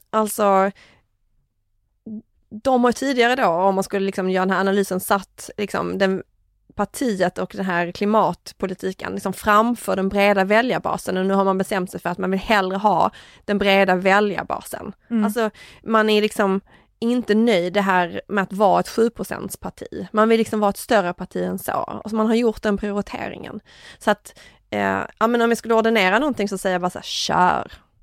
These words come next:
Speaker 1: Bara kör.
Speaker 2: K B K.
Speaker 1: Ja, bara kör. Varför inte?
Speaker 2: Håller du med om det, Lena?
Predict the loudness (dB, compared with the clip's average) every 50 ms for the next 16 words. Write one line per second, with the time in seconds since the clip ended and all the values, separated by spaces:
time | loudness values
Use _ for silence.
0 | _ _ -2 -2 0 0 0 -4 -2 0 2 4 4 6 6 4 4 2 0 -2
1 | 0 2 4 4 4 4 2 2 2 2 2 0 0 2 2 4 6 6 4 4
2 | 2 0 0 4 4 6 6 6 4 0 -2 0 2 4 6 6 6 6 4 2
3 | 0 -6 0 2 2 2 2 0 -4 -2 0 2 2 0 -2 -4 -6 -2 -2 -2
4 | -2 -2 0 2 4 6 6 6 8 8 6 6 6 4 4 4 4 4 2 2
5 | 0 0 -2